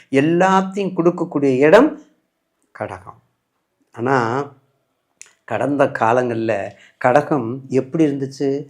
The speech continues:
மதிப்பு, மரியாதை, துன்பம், துயரம், எப்படி சொல்றது, நிறைய சொல்லிக்கிட்டே போகலாம். அந்த அளவுக்கு ஒரு மனிதனை மனிதனாக நினைக்காமல்,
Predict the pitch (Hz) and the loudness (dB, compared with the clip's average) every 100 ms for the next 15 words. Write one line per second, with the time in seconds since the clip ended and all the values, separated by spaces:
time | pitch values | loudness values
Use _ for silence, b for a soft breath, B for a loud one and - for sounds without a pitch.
0 | b _ 107 113 123 - 165 202 - B | b _ -4 -2 -2 -4 -4 -4 -6 B
1 | - 113 113 123 131 127 147 - _ _ | -10 -4 -2 2 4 4 0 -4 _ _
2 | _ _ _ _ _ _ - 139 139 139 | _ _ _ _ _ _ -2 -2 0 0
3 | 160 190 - - _ 131 123 147 151 185 | 0 0 -8 -18 _ 0 4 4 4 -2
4 | 185 - _ _ _ _ _ _ _ _ | -6 -16 _ _ _ _ _ _ _ _
5 | _ _ _ _ _ 139 131 175 175 156 | _ _ _ _ _ -4 0 0 2 2
6 | 151 170 151 160 165 170 175 - 127 143 | 4 4 6 6 6 2 -4 0 2 2
7 | 175 208 214 151 131 135 143 - 113 101 | 2 2 0 -2 -4 -4 -6 -6 -10 -8
8 | 104 - _ _ _ - 123 143 147 131 | -14 -18 _ _ _ -4 -4 -4 -4 -2
9 | 120 123 170 190 180 208 - 127 127 120 | 0 4 4 2 0 -2 -2 -6 -4 -4
10 | 107 113 127 147 143 156 175 196 - b | -6 -6 0 0 2 4 4 2 -4 b
11 | b b - 123 143 185 190 165 156 135 | b b -8 0 2 4 4 4 2 -2
12 | 120 113 131 160 - - 151 135 131 127 | -4 -2 2 2 2 6 8 8 4 2
13 | - | -4